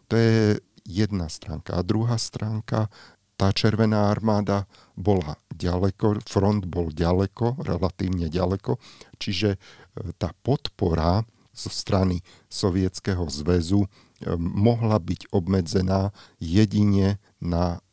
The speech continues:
leteckú podporu, čo naozaj potom počas povstania došlo k vybudovaniu akéhosi leteckého mosta, e, kedy letecky boli povstalci zásobe-, zásobovaní potrebným materiálom.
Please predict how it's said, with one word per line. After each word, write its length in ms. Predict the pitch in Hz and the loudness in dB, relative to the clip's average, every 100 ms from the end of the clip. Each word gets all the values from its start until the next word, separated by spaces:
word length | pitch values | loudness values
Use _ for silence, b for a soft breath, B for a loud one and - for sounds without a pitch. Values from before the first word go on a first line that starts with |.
| _ - | _ -4
leteckú 640 | 87 92 - 92 - 104 | 2 2 2 -4 -4 -8
podporu, 560 | - 95 - 104 101 - | -4 -6 -2 0 0 0
čo 160 | 104 - _ 95 | -4 -4 _ -4
naozaj 480 | 87 95 82 92 | 0 0 0 -2
potom 240 | - - 90 | -4 -6 -6
počas 320 | - - 90 | -6 -6 -6
povstania 640 | - 92 - 92 92 92 - B B B | -8 -10 -4 -2 0 -2 -6 B B B
došlo 400 | 90 87 - 104 98 | -6 -4 0 0 2
k 80 | 85 | 0
vybudovaniu 640 | 80 87 87 85 87 87 - _ _ _ _ _ - | 0 0 0 0 -2 -2 -6 _ _ _ _ _ -18
akéhosi 480 | - - 87 - 87 | -8 -6 -4 -4 0
leteckého 640 | 90 - 101 - 98 98 | 0 0 -6 -4 -4 -2
mosta, 560 | 80 80 - - 90 104 B B B - | -2 -4 -4 0 0 0 B B B -8
e, 160 | 82 | -8
kedy 480 | - 92 85 90 - | -4 -4 -2 -4 -4
letecky 560 | 85 92 - 92 - 92 | -4 -2 -2 -4 -4 -6
boli 320 | 76 85 85 | -4 -4 -2
povstalci 640 | - - - 82 - 87 | -6 -6 -4 -4 -4 -4
zásobe-, 560 | 82 82 - 82 73 - - | -2 -2 -2 -2 -2 -4 -4
zásobovaní 960 | 85 87 87 - 80 82 82 87 90 - B B | -2 -2 -2 -2 -2 -2 0 0 -2 -4 B B
potrebným 640 | - 92 - 82 69 76 73 | -6 -2 -2 -2 -4 -6 -6
materiálom. 960 | 73 - - 82 82 82 - 76 - | -10 -8 -6 -4 -6 -6 -10 -16 -20